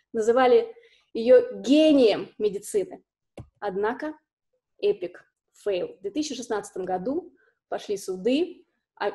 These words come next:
у неё отняли все деньги, и сейчас, а, они даже сняли фильм. И если вам это интересно, внизу у меня есть ссылка на этот фильм от компании H B O. История умершего единорога.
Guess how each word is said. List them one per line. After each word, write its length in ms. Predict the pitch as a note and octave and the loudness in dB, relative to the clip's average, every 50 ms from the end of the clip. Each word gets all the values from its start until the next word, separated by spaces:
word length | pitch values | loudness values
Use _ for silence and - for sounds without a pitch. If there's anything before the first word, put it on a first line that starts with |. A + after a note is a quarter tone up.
| - - | -4 -2
у 40 | A3+ | 0
неё 240 | A3+ A#3 A3+ A3 | 2 4 4 4
отняли 380 | G#3+ G#3 G#3+ A#3 A3 G#3+ G#3+ G#3 | 4 2 2 0 0 2 0 0
все 340 | G#3 - - - C#4+ C#4+ B3 | -2 -4 -6 -2 -2 0 2
деньги, 560 | A3 A3+ G#3+ A3 A#3 C4 D4 - - - _ _ _ _ _ _ _ - | 2 2 2 2 2 -2 -4 -8 -10 -16 _ _ _ _ _ _ _ -12
и 200 | - B3 B3+ - | -12 -12 -10 -10
сейчас, 580 | - - G#3+ - - A#3+ B3 C#4+ E4 - - - _ _ _ _ _ _ _ | -10 -10 -8 -4 0 0 0 0 -2 -4 -10 -18 _ _ _ _ _ _ _
а, 140 | _ - F#3+ | _ -14 -14
они 280 | - - G3 G3 F#3+ | -10 -8 -6 -4 -4
даже 220 | F3+ F3+ F#3 F3 F3+ | -2 -4 -4 -6 -8
сняли 480 | - - G3 G3 G#3 A#3 A#3+ A3+ G#3+ - - _ _ | -12 -8 -6 -4 -4 -2 -2 -2 -4 -4 -12 _ _
фильм. 460 | _ - - - G#3+ G3 F#3 E3+ - | _ -20 -18 -14 -12 -12 -10 -10 -10
И 80 | - F#3 | -8 -8
если 240 | F#3 F#3 - G3+ F#3 | -8 -8 -8 -8 -8
вам 160 | F#3 F#3 F#3 | -8 -8 -8
это 120 | F#3 F#3 | -8 -10
интересно, 520 | F#3 F3+ - - - A3+ C4+ - - B3 F#3 | -12 -12 -10 -6 -4 -4 -4 -4 -4 -6 -6
внизу 240 | G3 F#3+ F#3 G3 | -6 -8 -8 -8
у 40 | G3+ | -8
меня 140 | F#3+ F3+ F3+ | -8 -8 -10
есть 180 | F3 - - - | -12 -14 -16 -14
ссылка 340 | - - A#3+ C4+ C4+ C4 | -10 -8 -8 -8 -8 -8
на 220 | G3+ F#3+ F3+ F#3 F#3 _ - | -8 -8 -10 -12 -14 _ -16
этот 180 | F#3+ - E3 - - | -14 -14 -14 -14 -10
фильм 200 | - A3+ A#3+ A#3 | -8 -8 -6 -6
от 60 | A3+ A#3 | -8 -8
компании 480 | G3 F#3 F3 - G3+ G#3 G#3 G3 G3+ - - | -10 -14 -12 -8 -6 -6 -4 -6 -6 -6 -6
H 220 | F#3+ G3 - F3 E3+ | -8 -8 -8 -6 -4
B 60 | F#3+ | -4
O. 220 | F3+ E3+ - - _ | -4 -4 -6 -10 _
История 720 | F3 - - - - A#3+ C4 C#4 C4+ C4 B3 B3 B3 B3 _ _ _ _ _ _ _ - - - _ _ _ _ _ - | -20 -20 -10 -4 0 4 4 4 4 2 0 -2 -4 -8 _ _ _ _ _ _ _ -16 -16 -16 _ _ _ _ _ -4
умершего 760 | C4 B3 C4+ B3+ A3+ A#3 - - - A3 G3 G3 G3 - - - | 0 2 4 4 4 2 -2 -4 -6 -4 -4 -4 -6 -8 -12 -10
единорога. 680 | G3 F#3+ F#3 F#3+ G3 F#3+ F3+ F3 F3 - - - | -8 -8 -6 -4 -4 -4 -4 -4 -6 -8 -10 -16